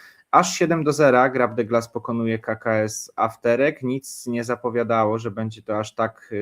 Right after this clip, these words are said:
e, wysokie zwycięstwo, bo pierwsza bramka padła dopiero w osiemnastej minucie, ale w drugiej części spotkania rozkręcili się panowie z Grab de Glace, no i łącznie strzelili siedem bramek, e, odnosząc premierowe zwycięstwo w drugim swoim spotkaniu,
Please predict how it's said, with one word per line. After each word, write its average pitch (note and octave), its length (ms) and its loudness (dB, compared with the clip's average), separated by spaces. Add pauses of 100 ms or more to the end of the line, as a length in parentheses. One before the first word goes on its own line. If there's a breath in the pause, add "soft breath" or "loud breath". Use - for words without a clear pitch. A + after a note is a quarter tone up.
e, F#2+ 40 -6
wysokie A2 400 -10
zwycięstwo, C3 560 -8
bo A2+ 160 -4
pierwsza A#2 320 -4
bramka A2+ 320 -4
padła A2 280 -4
dopiero G#2 320 -6
w G#2 60 -18
osiemnastej C#3+ 520 -8
minucie, B2 420 -4 (540 loud breath)
ale C#3 200 6
w C3+ 60 -10
drugiej C3+ 260 0
części B2 360 -8
spotkania A2+ 680 -2
rozkręcili A2+ 640 -4
się G#2+ 160 -6
panowie G#2 380 -4
z G2 60 -8
Grab G2+ 200 -4
de G2+ 140 -6
Glace, A2 320 -4
no G2+ 80 -6
i G#2 300 -4
łącznie G#2 380 -6
strzelili G2+ 480 -6
siedem A2+ 320 -4
bramek, A2+ 400 -2 (480 loud breath)
e, G2+ 400 -4
odnosząc A#2 560 -4
premierowe A#2 520 0
zwycięstwo G#2+ 600 -6
w F#2+ 80 -14
drugim G2+ 260 -8
swoim G#2 260 -6
spotkaniu, G2+ 640 -6